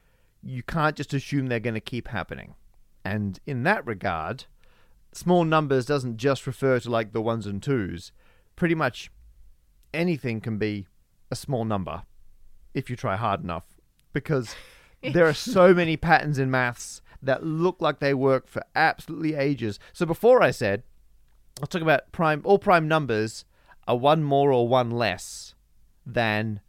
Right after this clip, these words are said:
Speaker 1: a multiple of four. It looks like m-, more primes are one less than a multiple of four than, than one greater than a multiple of four.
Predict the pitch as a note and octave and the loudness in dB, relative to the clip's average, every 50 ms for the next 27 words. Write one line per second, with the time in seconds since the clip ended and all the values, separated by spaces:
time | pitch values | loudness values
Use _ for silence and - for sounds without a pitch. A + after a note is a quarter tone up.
0 | _ _ - - B2 B2 A#2+ A#2+ A#2 - - A2+ G#2 F#2+ - - - A2 D#2 - | _ _ -8 -6 -2 -2 -2 -2 -2 -6 -8 -8 -8 -8 -8 -4 -4 -4 -4 -4
1 | - - C#3+ D3 - _ _ _ _ _ _ _ _ _ _ _ C3+ B2+ - E3 | -6 -8 -8 -8 -10 _ _ _ _ _ _ _ _ _ _ _ -6 -6 -4 -2
2 | E3+ B3 C#4+ - - - C3+ C3 A#2 F2+ D#2 F2+ A2+ - - - - - - - | 0 0 0 -2 -6 -6 -2 -2 0 0 0 -2 -6 -8 -12 -20 -20 -20 -20 -20
3 | - - - - - B2+ C3 - _ _ _ C#3 C#3 C3+ C3 C3 C3+ C#3 C#3 C#3+ | -20 -20 -20 -18 -14 -14 -14 -14 _ _ _ -6 -6 -4 -4 -4 -4 -4 -4 -2
4 | C#3+ D3+ E3 F3 F#3+ G3 G3 F#3+ F#3 F3 F3 D#3+ - _ _ _ _ _ - E3+ | 0 4 4 6 8 8 8 6 6 4 2 0 -4 _ _ _ _ _ 0 4
5 | E3 D#3+ C#3 A2 G2 F#2+ G#2 A2+ C3 C#3+ C#3 - - - - _ _ _ B2 C3+ | 4 6 6 4 2 0 0 -2 -4 -6 -8 -10 -14 -18 -20 _ _ _ 2 2
6 | C3 B2+ C3+ C#3 C#3+ C3 A#2+ C3+ D#3 D#3 - - - C#3 C3 B2 A#2+ A#2 A#2 A#2+ | 2 2 2 0 0 -2 0 0 0 0 0 -4 -6 -4 -4 -2 -2 -2 -2 -4
7 | A2 - A#2+ A#2 A2+ - - - B2 A#2 A#2+ A#2 A#2+ A#2 A#2 A2+ - - - B2 | -4 -8 -10 -10 -10 -8 -4 -2 -2 -2 0 -2 -2 -4 -6 -8 -12 -8 -4 -4
8 | A#2+ A2+ A2+ A#2 A#2+ A#2+ A#2 G#2+ C3 C3 C3 B2+ - G#2+ G#2+ G#2 G2+ G2 G2 F#2 | -2 -2 -2 -2 -2 -2 -2 -2 0 0 0 -2 -4 -8 -8 -8 -6 -4 -4 -4
9 | G2 - - G#2+ F#2+ E2+ - - G#2 F#2+ F#2 G2 A2+ | -6 -8 -10 -12 -12 -12 -10 -10 -8 -8 -6 -8 -10